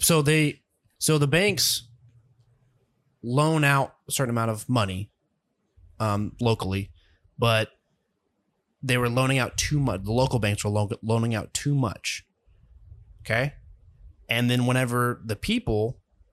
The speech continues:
fell on hard times, they weren't able to pay that money,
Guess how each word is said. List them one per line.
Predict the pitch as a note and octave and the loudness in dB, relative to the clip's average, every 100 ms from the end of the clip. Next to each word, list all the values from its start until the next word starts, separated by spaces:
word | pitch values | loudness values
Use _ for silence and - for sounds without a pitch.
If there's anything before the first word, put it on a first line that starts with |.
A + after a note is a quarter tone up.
| _ _ _ _ _ | _ _ _ _ _
fell | - A#2 | -6 -2
on | A2+ | -2
hard | G#2+ A2+ | -2 -2
times, | A2 G#2+ G#2+ G#2 | -2 -2 -2 -2
they | A2+ | -2
weren't | A#2 A2+ | 0 -2
able | A2+ | -2
to | G#2+ | -4
pay | - - C3+ | -4 -2 -2
that | G2+ G#2 - | -2 -6 -8
money, | F#2+ - - | -12 -14 -20